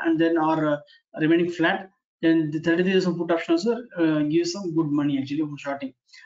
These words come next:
And you can short thirty-three thousand put option and buy some thirty-one thousand put option or thirty-one five hundred put option, you can buy at six hundred rupees. And, uh, you can similarly, you can buy some thirty-four thousand call, that is a short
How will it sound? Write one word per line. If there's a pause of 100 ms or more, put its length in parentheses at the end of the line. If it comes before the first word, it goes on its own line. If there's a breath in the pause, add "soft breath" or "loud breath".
(160 loud breath)
And
you
can
short
thirty-three
thousand
put
option
and
buy
some
thirty-one
thousand
put
option (380 soft breath)
or
thirty-one
five
hundred
put
option,
you
can
buy
at
six
hundred
rupees. (540)
And,
uh,
you
can
similarly,
you
can
buy
some
thirty-four
thousand
call,
that
is
a
short